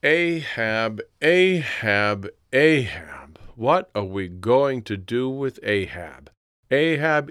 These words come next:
is a piece of work from start to finish. So much so, he deserves his own episode.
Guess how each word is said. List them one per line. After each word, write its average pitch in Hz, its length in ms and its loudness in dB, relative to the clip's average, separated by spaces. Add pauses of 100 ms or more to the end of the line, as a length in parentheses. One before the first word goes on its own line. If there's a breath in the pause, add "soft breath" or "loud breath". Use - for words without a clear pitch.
is 131 260 -4
a 104 140 -4
piece - 480 -6
of 170 380 -8
work 160 440 4
from 101 300 -8
start 107 340 0
to - 240 -10
finish. - 560 -6 (480)
So 170 400 0
much 143 380 0
so, 82 400 -4 (680)
he 143 140 0
deserves 151 580 0
his 143 220 -2
own 131 320 0
episode. 92 720 -8